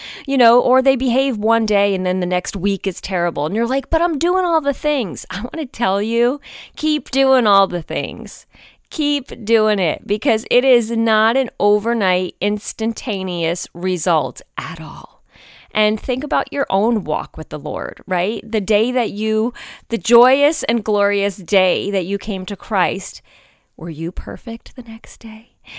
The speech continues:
Did you not have a few steps back here and there, right? We always,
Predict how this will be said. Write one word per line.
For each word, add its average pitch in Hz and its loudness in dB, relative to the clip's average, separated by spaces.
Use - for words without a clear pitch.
Did 180 -10
you 180 -2
not 175 -4
have 190 -8
a 190 -8
few 202 -4
steps 220 -6
back 202 0
here 208 0
and 220 0
there, 220 0
right? 208 2
We 254 -4
always, 240 2